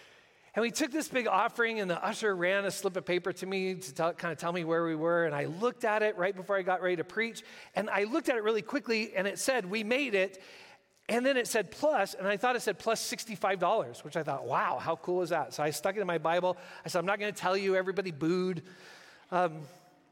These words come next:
but I went ahead and preached my sermon, and at the end of it, I said, "Hey, guess what? We don't have to take another offering." And I pulled the slip out. I said, "The ushers told me we made it." And then I read it more carefully.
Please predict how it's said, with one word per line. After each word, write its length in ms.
but 80
I 20
went 160
ahead 160
and 100
preached 300
my 120
sermon, 320
and 100
at 80
the 100
end 80
of 80
it, 80
I 80
said, 220
"Hey, 340
guess 220
what? 220
We 80
don't 160
have 140
to 80
take 240
another 320
offering." 420
And 80
I 120
pulled 220
the 60
slip 260
out. 220
I 60
said, 200
"The 140
ushers 240
told 180
me 120
we 120
made 280
it." 160
And 120
then 80
I 120
read 220
it 100
more 160
carefully. 640